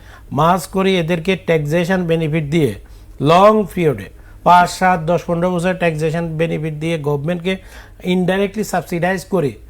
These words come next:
তারপরে যারা, এ, ডিপোজিট হোল্ডার তাদেরকে ই-, ইকুইটিতে দিয়ে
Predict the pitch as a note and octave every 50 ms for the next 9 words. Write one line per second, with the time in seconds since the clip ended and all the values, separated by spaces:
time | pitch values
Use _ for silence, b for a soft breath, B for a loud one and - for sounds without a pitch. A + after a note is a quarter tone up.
0 | b b b b - - F#3 F#3+ F#3+ F#3+ F3 E3+ F#3 F#3 F#3 F3+ D#3+ F3 F3 F#3
1 | F#3 F#3+ F#3 F3 E3 D#3+ D3+ C3 - - - D3+ D3+ D#3 D3+ D3 D3 C#3+ C3 C#3
2 | D3+ D3 F3+ F#3 G3+ A3 F#3 F3+ E3 D3 C#3 C3+ C3+ - E3 D#3+ D#3 E3+ D#3+ D#3+
3 | - F3+ E3 F3+ - - E3 E3+ F3+ F3+ D#3 - - F3+ F3+ D#3 F#3 F3 D#3+ F#3
4 | F3+ D#3+ E3 E3+ E3+ F3 F3 F3